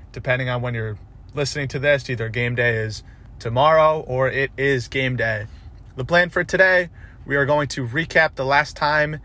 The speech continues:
these two played, run through some Creighton team numbers, take a look at Creighton's roster, and then some things we are looking for in the rematch.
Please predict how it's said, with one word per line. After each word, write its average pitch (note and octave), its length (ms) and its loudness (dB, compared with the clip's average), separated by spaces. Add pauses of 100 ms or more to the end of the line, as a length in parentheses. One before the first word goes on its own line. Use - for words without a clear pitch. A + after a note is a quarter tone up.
(360)
these C#3 220 -4
two D#3+ 220 -6
played, E3+ 500 2 (260)
run C#3+ 200 -2
through C#3+ 200 -6
some B2 200 -6
Creighton C#3+ 460 -4
team D#3+ 260 -8
numbers, D3 540 -2 (100)
take B2+ 180 -2
a C3 40 -4
look B2+ 200 -4
at A#2+ 80 -4
Creighton's A#2+ 460 -4
roster, C#3+ 640 0 (320)
and B2+ 100 -4
then B2+ 120 -2
some B2 180 -6
things C#3 380 -4
we C#3+ 80 0
are C#3 100 4
looking C3+ 320 -4
for C3+ 460 -2 (100)
in B2+ 160 -6
the B2 60 -6
rematch. A2 600 -8